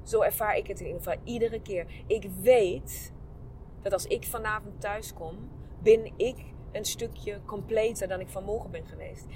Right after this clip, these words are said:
Ik heb weer iets geleerd en weer iets begrepen en weer iets gevoeld, waardoor ik thuis nog een betere versie van mezelf kan zijn.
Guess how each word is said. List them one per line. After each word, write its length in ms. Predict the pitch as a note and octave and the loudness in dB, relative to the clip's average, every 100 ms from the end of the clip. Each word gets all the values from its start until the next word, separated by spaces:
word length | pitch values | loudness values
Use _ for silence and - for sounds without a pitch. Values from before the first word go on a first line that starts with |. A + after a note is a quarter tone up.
| - | 0
Ik 120 | A3+ | 6
heb 140 | B3+ G#3 | 6 6
weer 300 | A#3 B3+ A#3 | 2 0 0
iets 220 | A3+ - | -4 -6
geleerd 540 | - G#3 A3+ G3+ A#3 | -2 2 4 4 0
en 160 | - G3 | -4 -4
weer 220 | G#3 G#3 | -4 -6
iets 240 | - - - | -6 -10 -10
begrepen 480 | G#3 A3+ A#3 A3+ | -10 -4 -4 -4
en 40 | F#3+ | -8
weer 180 | G#3 G3+ | -6 -6
iets 240 | F#3 - | -8 -10
gevoeld, 680 | - - B3+ A3 B3 - - - - | -10 -8 -4 -4 -4 -8 -10 -12 -4
waardoor 540 | G3 F#3+ E3+ A3+ A3+ - | -2 -2 -2 -2 -2 -4
ik 240 | - G#3+ - - | -4 -4 -6 -6
thuis 580 | G#3+ G3+ G#3+ B3+ - - - - - - - - | -4 -4 -6 -10 -12 -12 -14 -14 -12 -12 -12 -6
nog 400 | G#3 A3 - - | 0 2 2 -2
een 60 | |
betere 340 | G#3 G#3 - F#3+ | -2 -4 -4 -4
versie 300 | G3 G3 - | -4 -6 -8
van 100 | F3+ | -6
mezelf 300 | E3+ F#3 - | -4 -6 -6
kan 140 | E3 | -10
zijn. 200 | - G2+ | -10 -10